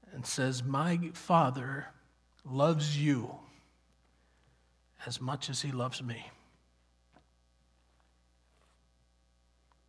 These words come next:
He says, "I want people to know that." And Jesus loves his Father so much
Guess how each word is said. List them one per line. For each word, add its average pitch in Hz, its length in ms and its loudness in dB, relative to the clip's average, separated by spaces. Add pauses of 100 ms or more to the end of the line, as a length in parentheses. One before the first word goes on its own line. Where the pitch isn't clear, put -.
(760)
He - 20 -16
says, 120 160 -6
"I 123 100 -2
want 120 200 -4
people 120 260 -6
to 113 60 -6
know 110 220 -4
that." - 240 -14 (1200)
And 107 160 -8
Jesus 156 460 4
loves 135 260 2
his 127 140 -4
Father 120 420 2 (1800)
so - 300 0
much - 720 -2